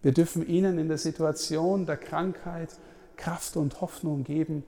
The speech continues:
und da und dort auch Heilung schenken, vor allem auch innere Heilung ihrer Seele.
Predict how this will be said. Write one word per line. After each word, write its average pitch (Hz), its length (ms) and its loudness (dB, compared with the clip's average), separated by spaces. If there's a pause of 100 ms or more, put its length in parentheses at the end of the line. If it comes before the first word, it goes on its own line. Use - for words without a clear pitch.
(300)
und 143 160 2
da 160 180 4
und 156 160 0
dort 165 220 0
auch - 320 -8
Heilung 156 420 4
schenken, 127 580 -8 (360)
vor - 180 0
allem 156 240 4
auch - 240 -6
innere 160 500 2
Heilung 139 500 -4
ihrer 131 220 -6
Seele. 143 400 -4